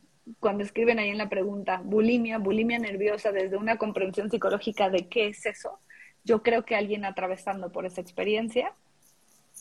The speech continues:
necesita de algún tipo de, de acompañamiento, y lo que, y lo que yo, lo que se sabe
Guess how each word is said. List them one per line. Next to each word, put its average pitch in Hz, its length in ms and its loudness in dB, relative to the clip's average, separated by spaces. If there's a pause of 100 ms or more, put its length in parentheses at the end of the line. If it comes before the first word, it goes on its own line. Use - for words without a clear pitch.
(200)
necesita 202 720 0
de 180 100 4
algún 175 320 0
tipo 180 300 2
de, 165 340 0
de 196 80 2
acompañamiento, 208 1000 0 (240)
y 226 120 2
lo 202 220 2
que, 196 680 0
y 240 100 0
lo 196 180 0
que 196 320 2 (580)
yo, 233 300 6 (220)
lo 233 180 2
que 214 100 -4
se 220 140 -6
sabe 262 500 4